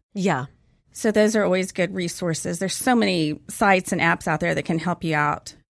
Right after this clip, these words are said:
Speaker 1: Well, and they help you with hotels too, right? What are the sites you use for hotels?
Speaker 2: Hotels dot com and Expedia, I think, are really good. You can save quite a bit by going on those.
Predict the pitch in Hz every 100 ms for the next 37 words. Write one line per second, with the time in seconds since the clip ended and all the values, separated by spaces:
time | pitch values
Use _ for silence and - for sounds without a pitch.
0 | - 311 294 247 269 294 214 175 160 175
1 | 151 139 - 127 - 175 147 202 208 214
2 | 165 151 165 156 170 156 - 143 143 -
3 | 113 - - - 294 262 294 294 254 -
4 | - 233 220 240 208 208 - - - 208
5 | 208 180 - 185 208 196 190 175 208 208
6 | 202 175 196 180 175 190 240 - 311 -
7 | 202 190 - - 247 254 190 202 185 170
8 | 165 170 165 156 156 151 - - - -